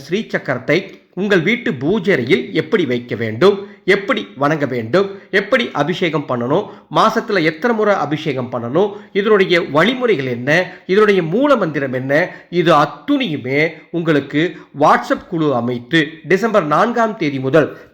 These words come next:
தெளிவான தமிழில் சொல்லித்தரப் போகின்றேன். உலகத்திலேயே முதல் முறையாக ஸ்ரீசக்கர வழிபாடுங்கிறதே சமஸ்கிருதத்துல ரொம்ப கடுமையான முறையில இருக்கும். நான் அதை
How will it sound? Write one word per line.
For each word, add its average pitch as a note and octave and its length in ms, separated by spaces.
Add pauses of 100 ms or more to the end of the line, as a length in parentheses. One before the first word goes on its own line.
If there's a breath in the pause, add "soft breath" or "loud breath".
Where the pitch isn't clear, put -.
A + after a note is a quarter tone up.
தெளிவான A#3+ 600 (100)
தமிழில் F3+ 460
சொல்லித்தரப் G3 640
போகின்றேன். F3+ 520 (100)
உலகத்திலேயே F3+ 680 (140)
முதல் G3 340
முறையாக D3+ 480 (340 loud breath)
ஸ்ரீசக்கர A3+ 560
வழிபாடுங்கிறதே F#3+ 640 (140)
சமஸ்கிருதத்துல G3+ 760
ரொம்ப G3 180
கடுமையான G#3 480
முறையில E3 320
இருக்கும். F3 320 (360 loud breath)
நான் D#3 200
அதை D3+ 140